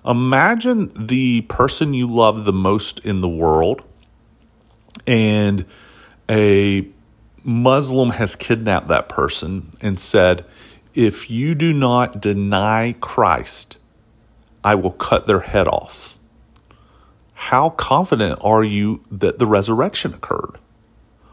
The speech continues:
Are you willing to give up your wife's life, your child's life, your, your best friend, um,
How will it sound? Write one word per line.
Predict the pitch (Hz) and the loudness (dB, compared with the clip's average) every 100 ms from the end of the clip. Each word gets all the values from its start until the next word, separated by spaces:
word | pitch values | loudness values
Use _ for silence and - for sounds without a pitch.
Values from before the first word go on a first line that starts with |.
| - | 0
Are | 120 | 2
you | 117 | 4
willing | 107 110 131 147 143 | 2 2 2 2 -2
to | |
give | 135 127 | 0 2
up | 139 135 | 2 2
your | 110 | 2
wife's | 98 92 92 131 - | 2 2 0 0 0
life, | 135 127 139 151 - | 0 0 -2 -6 -8
your | 69 | -8
child's | - - 104 123 139 127 | -2 0 2 2 0 0
life, | 120 120 127 131 - - | 0 2 2 0 -6 -8
your, | 95 85 - - - | -8 -8 -14 -20 -18
your | - 87 | -8 -6
best | 95 123 120 - - | 0 0 0 -2 -6
friend, | 127 110 113 123 127 - _ - _ _ _ _ _ _ _ | -4 -2 0 -2 -6 -12 _ -20 _ _ _ _ _ _ _
um, | - 98 92 90 95 95 | -4 0 0 -2 -4 -6